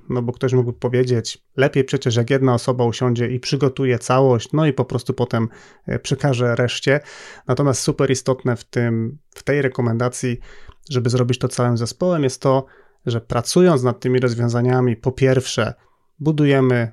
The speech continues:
odpowiedzialność zespołu, e, za rozwiązanie. Z drugiej strony jest to super okazja, żeby sobie zbudować kontekst biznesowy. Z trzeciej strony jest, e, spora szansa na to, że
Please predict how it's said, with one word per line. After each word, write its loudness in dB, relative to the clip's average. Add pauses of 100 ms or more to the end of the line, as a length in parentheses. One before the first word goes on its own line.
(100)
odpowiedzialność 0
zespołu, -8 (120)
e, -4
za -2
rozwiązanie. 2 (360)
Z -4
drugiej 4
strony 0 (340)
jest -6
to -4
super 0
okazja, 2
żeby -2
sobie -2
zbudować -2
kontekst 0
biznesowy. 2 (560)
Z -14
trzeciej 2
strony 2 (440)
jest, -8
e, 0
spora 2
szansa -2
na 2
to, 2
że 0